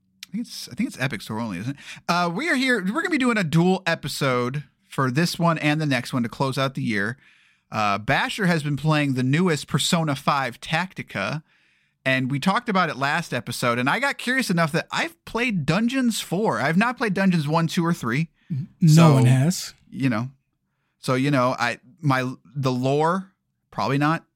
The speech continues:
Speaker 1: probably not completely there, and I'm sorry for you Dungeons fans out there. Um, but we're, yeah, we're gonna talk about that. So,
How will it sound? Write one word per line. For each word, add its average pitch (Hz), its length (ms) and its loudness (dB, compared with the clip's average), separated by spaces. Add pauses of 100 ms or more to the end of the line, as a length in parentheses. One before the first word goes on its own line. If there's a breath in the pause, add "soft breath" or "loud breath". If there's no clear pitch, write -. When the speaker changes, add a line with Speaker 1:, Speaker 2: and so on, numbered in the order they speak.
(160)
Speaker 1:
probably 107 200 -8
not 151 160 -4
completely 180 360 -4
there, 170 260 0 (120)
and - 120 -12
I'm 110 80 -6
sorry 127 360 0
for 123 140 -6
you 113 140 -2
Dungeons 120 580 -2 (640)
fans 123 240 -4
out 120 220 -6
there. 120 180 -8 (540 soft breath)
Um, 110 540 -6 (1300)
but 170 280 0
we're, 196 100 0
yeah, 208 140 -4
we're 185 100 0
gonna 233 100 2
talk 254 200 -2
about 101 140 -8
that. - 120 -10
So, 269 300 -2